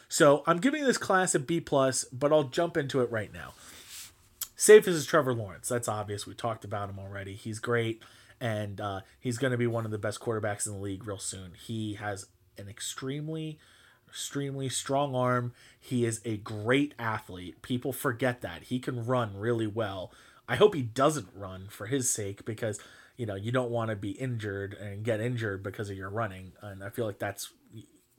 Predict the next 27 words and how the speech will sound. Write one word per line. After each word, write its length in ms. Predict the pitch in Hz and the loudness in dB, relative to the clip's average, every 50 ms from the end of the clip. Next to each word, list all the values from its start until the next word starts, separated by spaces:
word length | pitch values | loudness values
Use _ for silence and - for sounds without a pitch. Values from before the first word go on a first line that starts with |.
| - _ _ - | -20 _ _ -2
often 400 | 139 123 117 - - 123 117 117 | 0 0 0 -2 -4 -6 -6 -6
what 140 | 113 104 | -6 -6
happens 400 | 110 120 113 110 - 113 104 98 | -6 -6 -6 -6 -6 -8 -10 -10
with 120 | 104 98 - | -12 -12 -6
quarterbacks 440 | - 123 110 107 101 113 113 - - | -6 -4 -4 -4 -6 -6 -8 -8 -10
who 80 | 101 | -10
run 220 | 98 104 101 95 92 | -8 -8 -10 -8 -10
too 120 | - 87 | -12 -12
much. 320 | 87 87 90 - - - - - - - - - - - - _ _ _ _ _ _ _ _ _ _ _ _ _ _ - - - | -12 -14 -14 -14 -16 -18 -18 -20 -20 -20 -18 -18 -20 -20 -20 _ _ _ _ _ _ _ _ _ _ _ _ _ _ -20 -14 -14
But, 320 | 135 117 147 139 127 - - - - - - - _ _ | 2 6 8 8 8 6 2 -8 -20 -20 -20 -20 _ _
uh, 180 | - 127 117 110 - - | 0 0 0 0 -2 -8
he's 280 | - - - 127 117 117 | -8 -4 -2 -2 0 2
got 140 | 127 117 | 0 0
a 40 | 117 | 2
very 280 | 110 107 127 131 135 123 | 2 2 2 2 2 0
high 180 | - 143 135 | 0 -2 -2
floor. 480 | 123 - - - 127 120 120 127 127 - _ _ _ _ _ _ _ _ | -2 -2 -2 0 2 2 2 0 -2 -6 _ _ _ _ _ _ _ _
He's 180 | - 127 117 110 | -4 -4 -4 -2
got 360 | - 120 110 110 107 - 113 | 0 0 0 0 -2 -4 -6
the 80 | 120 | -4
highest 420 | 107 - 127 123 123 123 123 - - | 2 4 6 6 6 4 2 0 0
ceiling 480 | - - - 127 127 127 123 123 123 | 0 0 2 2 2 2 0 0 0
of 120 | 120 110 110 | 0 2 2
anyone 360 | 120 120 123 120 120 117 117 | 2 2 2 0 0 -2 -2
in 80 | 113 113 | -4 -4
this 160 | 113 104 - | -4 -6 -6
draft. 540 | - - 110 107 107 104 107 - - - | -6 -4 -2 -2 -2 -2 -4 -6 -10 -16